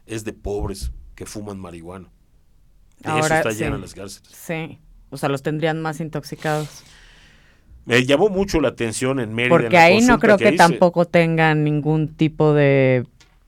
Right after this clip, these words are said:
Speaker 2: prevención, o sea, no sé, cursos o re-, centros de recuperación en los penales.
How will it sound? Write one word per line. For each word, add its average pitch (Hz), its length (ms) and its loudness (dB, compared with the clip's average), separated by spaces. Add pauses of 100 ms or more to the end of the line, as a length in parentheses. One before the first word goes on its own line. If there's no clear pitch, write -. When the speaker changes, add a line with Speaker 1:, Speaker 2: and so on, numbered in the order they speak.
(360)
Speaker 2:
prevención, 131 460 0
o 135 40 -8
sea, 135 240 -6
no 127 80 -16
sé, 135 200 -12
cursos 151 800 -6
o 117 600 -8
re-, 120 220 -10
centros 156 440 -8
de 147 80 -2
recuperación 139 880 -2
en 143 120 -4
los 123 100 -8
penales. 135 680 -6